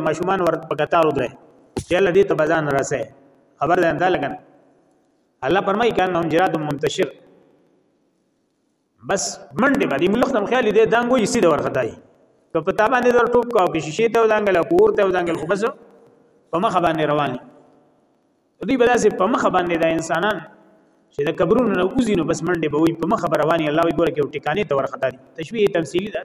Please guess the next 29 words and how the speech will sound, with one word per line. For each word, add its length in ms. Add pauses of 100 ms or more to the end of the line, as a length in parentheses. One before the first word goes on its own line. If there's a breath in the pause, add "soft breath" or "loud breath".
تشبیه 340
ده، 60 (880)
مثال 300 (120)
دی. 80 (580)
یو 140
ټکانې 380
طرف 180
ته 120
سړی 220
منډه 200
وي، 140
یو 160
نښې 240
طرف 160
ته 140
سیده 200
هغه 140
یې 100
ټارګېټ 340
کړي 220
ذهن 240
دي. 80 (840)
نو 140
داسې 260
به 140
دوی 220
وي، 160
ها. 80 (1900)
الله 140